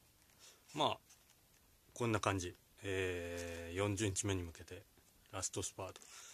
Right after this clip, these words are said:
まあ、ちょっと週末が終わって、えー、また次の週末からはキャッチボールぼちぼちできるかなと思うんで、その時にあまり変なシワが入らないように、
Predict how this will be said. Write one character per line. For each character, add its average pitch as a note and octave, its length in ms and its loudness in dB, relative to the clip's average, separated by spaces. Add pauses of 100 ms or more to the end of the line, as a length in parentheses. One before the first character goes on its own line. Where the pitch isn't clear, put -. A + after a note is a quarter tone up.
(100)
ま D#3+ 80 6
あ、 D3 40 4
ち - 80 2
ょ - 20 2
っ - 20 2
と - 80 2
週 F3+ 240 6
末 E3+ 560 2
が D#3+ 80 8
終 D3+ 140 8
わ D3 60 12
っ C#3+ 40 6
て、 B2+ 460 4 (180)
え A#2+ 300 6
ー、 - 20 4
ま A2+ 140 6
た C3+ 180 8
次 D3 220 0
の B2 100 6
週 A2 180 8 (160)
末 A2 280 2 (420)
か A#2+ 140 4
ら C#3 80 10
は G#2+ 180 6 (760)
キ - 80 -4
ャ G#2 40 2
ッ - 40 -4
チ - 100 -6
ボ G#2+ 140 4
ー G2 40 6
ル G2 60 2
ぼ G#2+ 140 8
ち A2 100 -2
ぼ F#2+ 80 2
ち G2+ 80 0
で F#2 80 4
き A#2+ 80 2
る G#2 80 4
か G2 60 4
な G2 100 6
と - 80 -2
思 F2+ 140 -2
う - 20 -4
ん E2+ 100 -10
で、 F#2+ 200 4
そ - 100 0
の D#3+ 100 2
時 D#3+ 220 2
に G2+ 180 2 (480)
あ B2+ 60 0
ま A#2+ 80 4
り A2+ 80 6
変 C#3+ 140 4
な A2+ 80 6
シ B2 100 8
ワ G#2+ 80 10
が G2 80 6
入 A2+ 160 12
ら A#2+ 100 12
な G#2+ 100 6
い F#2 60 0
よ G2+ 120 -2
う G#2+ 40 -8
に、 A2 160 -10